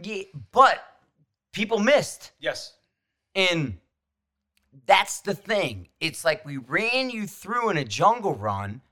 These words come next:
Speaker 1: as if the entire course of fire was one stage. And that,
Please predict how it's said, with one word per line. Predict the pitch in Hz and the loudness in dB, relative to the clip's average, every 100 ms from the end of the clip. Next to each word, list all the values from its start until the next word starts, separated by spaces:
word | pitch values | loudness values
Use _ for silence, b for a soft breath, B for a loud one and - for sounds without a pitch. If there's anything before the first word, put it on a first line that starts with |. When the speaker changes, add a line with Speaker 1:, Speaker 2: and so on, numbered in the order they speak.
| _ _ _ - | _ _ _ -2
Speaker 1:
as | 160 151 | 0 0
if | 185 185 - | -4 -4 -6
the | 151 | -8
entire | 143 127 - - 208 240 233 226 220 208 - | -8 -8 -4 6 8 8 4 0 -2 -4 -10
course | - 208 202 - | -6 -2 0 -2
of | 165 | -8
fire | - 127 143 170 196 - b b | 2 6 8 6 4 -2 b b
was | 117 113 | -10 -10
one | 98 104 135 135 | -8 -2 -2 -2
stage. | 120 - - 135 131 - - - - _ _ _ _ _ _ _ _ - | -8 -12 -8 -8 -8 -12 -16 -16 -16 _ _ _ _ _ _ _ _ -6
And | 127 123 117 - _ _ _ _ | -4 -4 -10 -20 _ _ _ _
that, | 135 147 165 | 0 2 2